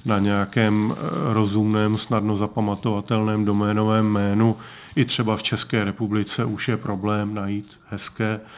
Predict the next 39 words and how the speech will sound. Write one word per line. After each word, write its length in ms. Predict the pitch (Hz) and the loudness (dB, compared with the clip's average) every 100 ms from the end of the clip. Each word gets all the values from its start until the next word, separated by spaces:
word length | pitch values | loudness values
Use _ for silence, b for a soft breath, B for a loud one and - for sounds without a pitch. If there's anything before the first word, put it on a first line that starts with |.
| B B | B B
jméno. 400 | 117 104 104 107 | -2 2 2 2
Máme 320 | 104 104 101 101 | 0 0 0 -2
tady 240 | 110 101 | -4 -4
kolem 300 | 101 113 107 | -2 -2 0
osm 280 | - - 110 | -4 -4 -4
set 260 | - 107 | -2 -4
tisíc 440 | - 110 - 110 104 | -4 -6 -4 -4 0
domén. 640 | 107 107 107 110 110 110 - B B B B - - | 2 4 4 4 4 2 -2 B B B B -16 -6
Zase 320 | 139 127 - | 0 2 4
je 80 | 131 | 2
třeba 280 | 120 139 120 | 4 2 4
říct, 160 | 110 113 | 4 4
že 100 | 117 | 4
ten 180 | 120 | 4
proces 460 | 113 98 - 123 113 | 4 0 0 0 2
není 220 | 113 110 | 2 2
úplně 360 | 117 104 120 113 | 0 0 2 4
jednoduchý. 720 | 107 98 110 113 104 110 101 | 4 4 4 2 0 -4 -2
Za 120 | 101 | -2
prvé 360 | 98 107 104 104 | -4 -2 -2 -2
to 120 | 113 | -2
nevznikne 540 | 104 92 107 107 110 | -2 -2 -4 -2 0
ze 140 | 101 104 | 0 0
dne 200 | 110 107 | 2 2
na 140 | 101 | 2
den. 460 | 95 104 101 104 101 B B | 2 2 4 2 -2 B B
Ty 120 | - | -4
přihlášky 880 | 117 - 98 101 104 101 - 120 107 110 B B B - | -4 -2 -2 0 0 0 2 4 2 0 B B B -10
s 140 | - | -4
návrhem 600 | 113 98 101 104 98 107 | 0 0 0 0 0 0
nové 320 | 104 98 101 104 | 0 0 -2 -4
top-level 560 | 104 98 - 101 101 | -6 -8 -6 -4 -2
domény 480 | 101 101 104 104 107 | -2 -2 -2 -2 -2
bude 280 | 101 104 104 | -2 -2 -2
možné 400 | 104 98 107 101 | -2 -4 -4 -4
podávat 480 | - 104 101 101 107 | -4 -4 -2 -4 -4
začátkem 580 | 98 - 98 - 110 | -8 -8 -10 -6 -8
příštího 560 | 98 - 107 - 113 101 | -6 -8 -8 -4 -2 -2
roku. 460 | 98 92 - 113 | -4 -2 2 2